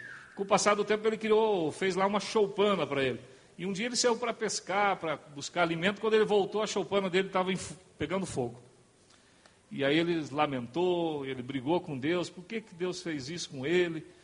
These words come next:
e tudo, né? E, enfim, aí foi dormir muito bravo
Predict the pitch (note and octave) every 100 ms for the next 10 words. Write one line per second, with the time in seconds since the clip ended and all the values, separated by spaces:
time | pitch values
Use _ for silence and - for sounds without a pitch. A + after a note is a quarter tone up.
0 | - _ _ _ _ - C3+ - D3 C#3+
1 | B2 C3 D#3 E3 - - C#3+ C3+ C3+ C3
2 | B2+ A#2+ A#2+ E3 G3+ - D3+ C#3+ F3 F3
3 | G3+ F#3+ F3+ F#3+ A3 - - - D3 G3+
4 | F3+ C#3+ D#3 F3 D3+